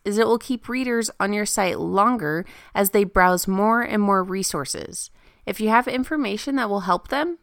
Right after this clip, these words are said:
make it easy for them to find it. Don't make your readers wait. The longer you make people wait, the higher the chance they'll leave your site. Fifty-three percent of mobile site visitors leave a page that takes longer than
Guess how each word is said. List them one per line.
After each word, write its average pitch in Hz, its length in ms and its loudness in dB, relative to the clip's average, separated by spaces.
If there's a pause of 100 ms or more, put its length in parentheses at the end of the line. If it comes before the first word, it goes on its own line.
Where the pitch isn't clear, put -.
make 196 320 0
it 311 80 -2
easy 294 420 0
for 247 160 -4
them 220 220 0
to 233 80 -2
find 269 320 0
it. - 180 -8 (1120)
Don't 233 380 4
make 240 240 -6
your 247 260 -4
readers 214 460 -2
wait. 196 500 -4 (400)
The 208 80 2
longer 240 380 6
you 330 160 6
make 226 260 2
people 226 300 0
wait, 156 340 0 (200)
the 196 80 4
higher 247 500 2
the 254 180 -4
chance 190 640 -4
they'll 180 180 0
leave 175 280 -4
your 170 100 -2
site. 127 440 -4 (440)
Fifty-three 233 800 -2
percent 214 580 -2
of 175 160 -2
mobile 185 340 2
site 180 300 -4
visitors 214 540 -2
leave 202 240 -2
a 220 80 4
page 196 440 -4
that 196 160 -4
takes 196 260 -6
longer 202 340 0
than 185 180 -2